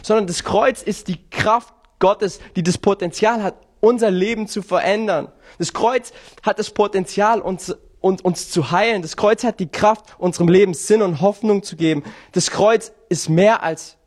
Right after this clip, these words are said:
ein Symbol. Das Kreuz ist die Kraft Gottes. Paulus drückt es in Römer eins, Vers sechzehn so aus: „Denn ich schäme mich nicht für die gute Botschaft von Christus.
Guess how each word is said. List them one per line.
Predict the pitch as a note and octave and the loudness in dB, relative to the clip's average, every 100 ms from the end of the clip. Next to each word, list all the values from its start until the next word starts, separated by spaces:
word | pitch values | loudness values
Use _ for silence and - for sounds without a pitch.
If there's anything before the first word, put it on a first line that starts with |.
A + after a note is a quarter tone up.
| _ _ - | _ _ -4
ein | D3 | -2
Symbol. | C#3 B2 C#3+ F3+ E3+ | -2 -2 0 2 2
Das | C#3+ - | 0 -10
Kreuz | - F3 G3 - | -2 0 0 -2
ist | D#3+ - | -12 -12
die | D3 | -14
Kraft | - F3 F3 _ - | -2 -2 -2 _ -2
Gottes. | F3+ D#3+ B2+ - - - - | -2 -2 -8 -10 -20 -20 -2
Paulus | G#3+ A#3 A#3 | 2 2 0
drückt | B3+ B3 | -4 -6
es | - | -6
in | F#3+ | -2
Römer | F3 G#3+ F#3+ | 2 4 4
eins, | G#3 - | 0 -2
Vers | F#3 | -4
sechzehn | F3 F#3 - E3+ | -2 -4 -2 0
so | D3+ G3+ | 2 2
aus: | E3 C3 - - - - | 2 -2 -6 -20 -18 -2
„Denn | F#3+ | 0
ich | F#3+ - | 0 -2
schäme | A3 B3+ A#3+ | 0 4 4
mich | G3 E3 | 2 0
nicht | A#3 A#3 | 0 0
für | A#3 | -2
die | G3 | -2
gute | F3+ A3+ G3 | -2 -2 0
Botschaft | E3 G#3+ - G3+ - | 2 2 2 -2 2
von | E3+ D#3 | 0 0
Christus. | - F3+ - E3+ C3+ | -2 -2 -2 -2 -2